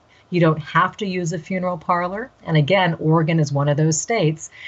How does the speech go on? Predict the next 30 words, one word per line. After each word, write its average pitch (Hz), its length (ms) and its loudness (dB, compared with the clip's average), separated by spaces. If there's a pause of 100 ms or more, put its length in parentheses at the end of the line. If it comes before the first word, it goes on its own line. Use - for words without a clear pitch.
(160)
So 175 200 -2
I 160 100 4
have 156 300 2
families 160 520 0
who 165 120 -6
decide 151 480 0
that 151 200 -10
they 165 220 0
want 147 340 -4
to 156 180 -2
be 131 500 -4 (260)
their 165 320 2
own 160 480 2 (220)
funeral 165 280 2
director. 135 500 -2
They 151 200 4
want 151 320 2
to 160 120 -2
get 160 220 0
the 156 100 0
death 147 300 -2
certificate 156 520 -4
signed. 143 560 0 (680)
They 165 300 2
want 160 300 2
to 165 80 -6
provide 151 520 2
the 165 80 -4
disposition 156 800 0
and 147 160 -2